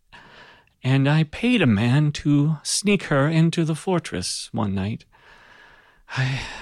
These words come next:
guess must, I must have thought in, uh, whatever state I was in that he might be able to find the man, and he might know a way off the island, perhaps into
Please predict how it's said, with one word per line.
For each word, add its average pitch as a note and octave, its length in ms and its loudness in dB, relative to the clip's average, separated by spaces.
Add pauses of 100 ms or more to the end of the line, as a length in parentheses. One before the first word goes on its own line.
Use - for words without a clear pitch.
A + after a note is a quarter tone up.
(140)
guess C#3 300 2
must, C#3+ 400 0
I D#3+ 140 -4
must D3 240 0
have C3 100 -8
thought D3 360 0
in, C3 140 -2
uh, B2 120 0 (680)
whatever B2+ 280 0
state D3+ 400 0
I C#3+ 120 4
was C3+ 180 2
in D#3 160 4
that A#2+ 200 2 (220)
he C#3 260 -6 (280)
might D3+ 340 2 (240)
be E3 80 0
able D#3 140 4
to D3+ 80 2
find F#3 420 2
the G#2+ 40 0
man, A2+ 360 0
and A#2+ 160 -2 (460)
he - 200 -2
might D3+ 220 4
know D3 200 4
a C#3+ 80 4
way D3+ 220 2
off D3+ 240 0
the C#3 140 -2
island, C#3+ 440 -2 (680)
perhaps D#3 380 -2
into D#3 600 2